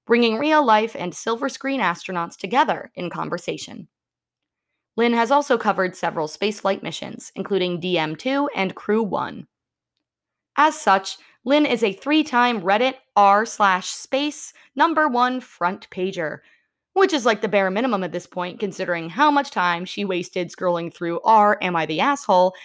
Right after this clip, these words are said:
as a neurotic teen. Here is a short summary of Beth from New Play Exchange.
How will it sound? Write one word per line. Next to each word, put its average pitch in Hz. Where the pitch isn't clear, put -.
as 214
a 226
neurotic 165
teen. 151
Here 403
is 359
a 302
short 226
summary 202
of 226
Beth 165
from 240
New 170
Play 240
Exchange. 170